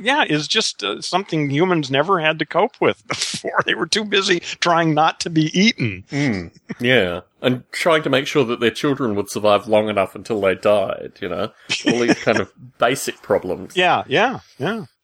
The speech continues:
Speaker 1: So it, it's, our, our position, our confusion is somewhat understandable, I
Speaker 2: Mm.
Speaker 1: guess.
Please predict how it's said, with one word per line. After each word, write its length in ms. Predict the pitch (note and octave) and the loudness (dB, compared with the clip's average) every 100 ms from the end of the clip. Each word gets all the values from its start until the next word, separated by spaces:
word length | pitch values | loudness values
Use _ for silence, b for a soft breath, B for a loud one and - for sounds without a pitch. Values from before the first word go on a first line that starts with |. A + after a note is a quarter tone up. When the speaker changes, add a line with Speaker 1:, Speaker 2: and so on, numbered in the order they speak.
| _ _ _ - | _ _ _ -4
Speaker 1:
So 160 | A3 | 0
it, 200 | A3 G#3+ A#3 | 2 2 2
it's, 340 | G3 - - | 0 0 -4
our, 160 | - D4+ | -2 0
our 160 | D#3+ E3+ | 0 0
position, 560 | - D3+ F3 G3+ E3+ C3+ | 0 0 2 4 2 4
our 180 | B2+ | 2
confusion 720 | C3 C3+ B2+ F3 E3 D#3+ C3 A#2 | 2 -2 -2 0 2 2 2 2
is 160 | G#2+ | 0
somewhat 560 | - - C3 B2+ A#2 A#2 | 0 2 0 2 2 4
understandable, 1160 | A2+ A#2+ A#2 - D3+ B2+ A#2 A#2 G#2+ F#2+ F2 F2+ | 2 0 2 2 2 2 0 -2 -4 -4 -6 -6
I 60 | |
Speaker 2:
Mm. 400 | G2 C#3+ C3+ G2 | -2 2 2 0
Speaker 1:
guess. 260 | E2+ - - | -2 -2 -4